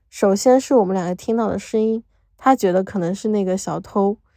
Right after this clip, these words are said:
透过玻璃门看到屋内的光，就觉得有人是醒着的。那声喂呢，就是她比较试探性、比较下意识的一个举动。后来由于我们把视频暂停了，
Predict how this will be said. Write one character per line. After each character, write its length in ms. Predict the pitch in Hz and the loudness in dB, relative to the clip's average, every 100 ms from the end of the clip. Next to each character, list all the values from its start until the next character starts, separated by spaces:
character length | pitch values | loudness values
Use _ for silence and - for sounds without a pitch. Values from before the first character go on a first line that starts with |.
| _ _ _ _ | _ _ _ _
透 320 | - - 269 | -12 4 4
过 220 | 202 190 180 | 6 2 0
玻 280 | _ 233 | _ 6
璃 160 | 233 220 | 6 2
门 300 | 196 151 180 | 0 -4 -8
看 260 | - 240 214 | -6 -2 0
到 300 | 202 185 233 _ | 0 -4 -10 _
屋 140 | - 240 | -2 2
内 160 | 254 233 | 6 4
的 140 | 180 | 4
光， 400 | - 208 202 208 | 0 2 2 0
就 160 | 202 196 | 0 -2
觉 220 | - 165 | 0 0
得 100 | 190 | 2
有 160 | 180 | 0
人 160 | 165 175 | 0 -4
是 120 | 208 | -4
醒 380 | 226 - 180 147 | -6 -6 -6 -6
着 140 | 156 | -10
的。 180 | 151 147 _ _ _ _ _ _ - | -10 -12 _ _ _ _ _ _ 2
那 180 | 262 269 | 4 6
声 280 | 277 269 - _ | 4 2 0 _
喂 280 | 254 320 285 | 4 6 6
呢， 180 | 214 190 | 4 2
就 140 | 208 | 2
是 120 | 220 | 0
她 200 | 214 226 | 0 -2
比 140 | 220 160 | -4 -4
较 180 | 165 185 | -4 -6
试 280 | - 285 | -4 -2
探 240 | 220 214 185 | 0 0 -2
性、 220 | - 190 | -4 -6
比 80 | 180 | -4
较 140 | 165 | -4
下 300 | - 302 254 | -2 0 2
意 100 | 190 | 0
识 180 | 180 190 | -2 -6
的 100 | 170 | -6
一 80 | 151 | -8
个 100 | 160 | -10
举 240 | - - | -14 -14
动。 260 | - 147 82 _ _ _ _ _ _ _ | -14 -14 -18 _ _ _ _ _ _ _
后 240 | - - 277 | -4 6 6
来 140 | 214 | 8
由 180 | 208 202 | 4 2
于 140 | 220 | 2
我 260 | 220 202 170 | 0 -2 -2
们 120 | 175 | -2
把 160 | 202 185 | -2 -4
视 220 | - 240 | -4 -2
频 200 | 208 190 | -2 -2
暂 240 | 202 220 | 0 0
停 220 | 190 - 151 | 0 -8 -10
了， 180 | 151 | -10